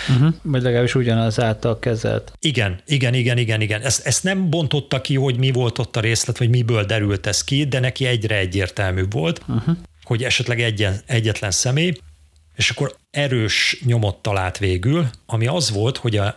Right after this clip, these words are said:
Speaker 2: hogy volt egy ilyen P N D Design nevű website. Az
Speaker 1: Aha.
Speaker 2: egyik képernyőképen ez volt a P N D Slack csatornájának a neve. És akkor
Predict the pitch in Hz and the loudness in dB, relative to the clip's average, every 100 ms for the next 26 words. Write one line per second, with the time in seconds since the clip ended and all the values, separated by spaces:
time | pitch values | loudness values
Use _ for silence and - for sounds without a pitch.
0 | - 110 107 98 110 104 117 151 113 117 | -6 -2 -2 0 0 0 -2 -2 0 0
1 | 107 - 147 131 110 101 104 107 120 117 | -2 -2 0 2 0 0 2 0 0 -2
2 | 147 107 101 90 87 104 98 90 92 104 | 0 0 -2 -2 -4 0 0 0 -2 -4
3 | - - - - - - - - - 123 | -2 -2 -2 -6 -8 -14 -14 -14 -6 0
4 | 156 165 - 139 117 110 95 101 95 113 | 2 0 0 0 0 0 0 0 0 -2
5 | 104 117 117 - 104 127 127 - 131 113 | 0 0 0 0 0 0 0 0 0 2
6 | 101 101 - 117 - - - 104 98 101 | 0 0 0 -2 -2 -4 -2 -2 -2 0
7 | 98 98 98 120 101 90 90 - - - | 0 0 -2 0 0 0 -2 -8 -10 -2
8 | - 143 143 - | -2 0 -4 -4